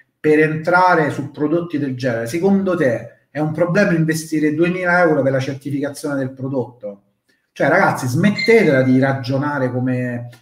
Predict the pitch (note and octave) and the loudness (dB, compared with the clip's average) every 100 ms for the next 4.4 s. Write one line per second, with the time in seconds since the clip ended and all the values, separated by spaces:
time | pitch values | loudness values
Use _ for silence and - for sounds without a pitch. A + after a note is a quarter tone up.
0 | _ _ B2+ B2+ B2 A#2+ C#3+ D#3+ C3 - | _ _ -4 -2 -2 -2 0 2 2 0
1 | A2+ - - G#2+ - - A#2+ E3 B2+ A#2 | -6 -10 -12 -16 -18 -20 -6 -2 0 0
2 | B2+ E3 C3 B2+ C3 C3+ C#3+ D#3+ B2+ A#2+ | -2 -2 -2 -4 -8 -6 0 0 0 -4
3 | - A#2 A#2+ A#2 A#2+ A#2 G2+ - - C4 | -6 -6 -4 -4 -4 -6 -8 -14 -12 -6
4 | D#4 - - | -6 -8 -12